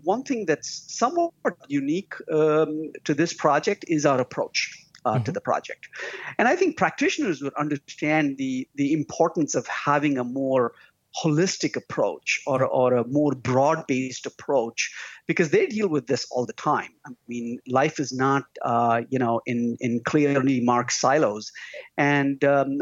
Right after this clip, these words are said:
Speaker 1: uh, academic research typically tends to be viewed more in silos,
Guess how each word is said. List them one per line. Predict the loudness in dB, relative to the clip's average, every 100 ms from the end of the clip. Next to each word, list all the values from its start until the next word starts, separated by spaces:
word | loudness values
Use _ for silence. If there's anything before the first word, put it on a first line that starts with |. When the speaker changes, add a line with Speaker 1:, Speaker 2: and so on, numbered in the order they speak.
| 0
Speaker 1:
uh, | 0 0
academic | -2 -2 -2 0 -2 -2
research | -8 -8 -8 -8 -6
typically | -6 -4 -2 -2
tends | -2 0 0 0
to | -6
be | -4 -4 -2
viewed | -2 -2 0
more | 2 2
in | 2
silos, | 0 2 2 4 2 0 -6 -8